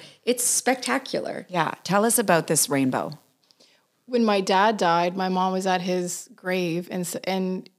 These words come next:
Speaker 3: it was raining, and she was talking to him and said, "You know, Wayne, you gotta give me a sign that everything's gonna be okay here."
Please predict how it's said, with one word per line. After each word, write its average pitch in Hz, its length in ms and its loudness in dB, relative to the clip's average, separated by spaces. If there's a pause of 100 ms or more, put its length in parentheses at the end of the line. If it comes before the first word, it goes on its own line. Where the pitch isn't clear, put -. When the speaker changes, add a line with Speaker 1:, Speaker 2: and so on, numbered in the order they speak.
Speaker 3:
it 185 100 -6
was 180 400 -10 (640)
raining, 190 720 -2
and 180 260 -4
she - 200 -2
was 175 180 -8
talking 190 380 -2
to 190 40 -2
him 175 200 -2
and 170 100 -4
said, 165 260 -4 (200)
"You 185 100 -20
know, 170 140 -8
Wayne, 190 340 -2
you 175 120 -6
gotta 180 180 -4
give 185 160 -4
me 180 100 -6
a 170 60 -12
sign 208 280 -4
that 190 80 -4
everything's 180 360 -4
gonna 180 140 -2
be 170 180 -2
okay 196 280 0
here." 165 280 0